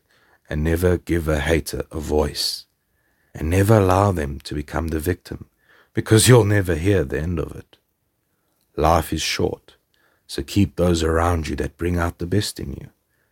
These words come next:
and distance yourself from those who hate, as they will only bring you down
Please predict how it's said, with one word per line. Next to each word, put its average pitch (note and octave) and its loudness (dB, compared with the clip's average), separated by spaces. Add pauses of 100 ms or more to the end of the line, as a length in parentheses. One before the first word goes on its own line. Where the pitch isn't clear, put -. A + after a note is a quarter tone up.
(180)
and D#2 -8
distance E2+ -2
yourself - -4
from C#2+ -6
those D#2 0
who C#2+ -6
hate, D2+ -2 (720)
as B2+ 2
they A2+ 8
will F#2 6
only F2+ 4
bring D#2+ -4
you D2+ -4
down D2 -4